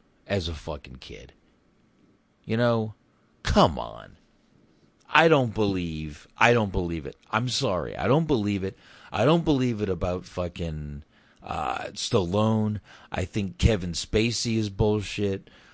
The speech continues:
Uh, Louis C K came out and said he did it, and, you know, he, uh, whatever. But I don't know, man. I think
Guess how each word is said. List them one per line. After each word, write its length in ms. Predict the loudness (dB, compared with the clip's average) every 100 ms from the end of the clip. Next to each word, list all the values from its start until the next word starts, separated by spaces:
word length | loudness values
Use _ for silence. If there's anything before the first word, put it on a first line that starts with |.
| -18
Uh, 280 | -12 -10 -10 -4
Louis 320 | -2 0 0
C 240 | 0 -4
K 280 | 0 2 2
came 320 | 2 -2 0
out 180 | -2 -4
and 100 | -6
said 320 | -4 -2 -2
he 120 | -4
did 300 | -4 -2 0
it, 180 | -2 -6 _ _ _ _
and, 440 | -8 -6 -6 -8 -12
you 140 | -8 -6
know, 300 | -4 -6 -10 -18 -12
he, 300 | -8 -8 -8
uh, 180 | -10
whatever. 800 | -10 -4 -2 0 -4 -8 -10 -12 _ _ -20 -20 -20 _ _ _
But 380 | 2 4 2 0 _ -10
I 200 | 0 2
don't 240 | 2 -2 -6
know, 180 | -8
man. 240 | -8 -8 -10 -14 -20 -12
I 140 | -6 -4
think 300 | -2 -2